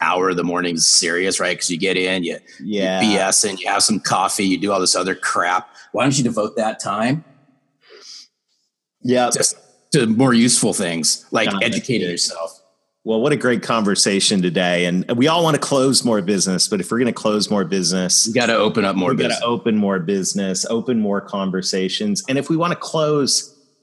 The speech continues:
Speaker 2: good business, profitable business, um, the, the, the ideal client kind of business that we all want, then we need to open conversations the right way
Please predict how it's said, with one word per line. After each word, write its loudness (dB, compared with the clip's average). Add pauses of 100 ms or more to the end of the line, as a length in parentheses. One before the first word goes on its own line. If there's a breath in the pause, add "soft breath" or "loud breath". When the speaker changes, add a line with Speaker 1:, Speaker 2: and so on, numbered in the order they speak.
(340)
Speaker 2:
good 4
business, 2
profitable 0
business, 2
um, -2 (480)
the, 2 (120)
the, -4
the -2
ideal 2
client 0
kind 2
of -2
business 0
that -2
we 0
all 2
want, -2
then 2
we 2
need 0
to -2
open 0
conversations 0 (260)
the 0
right 0
way -4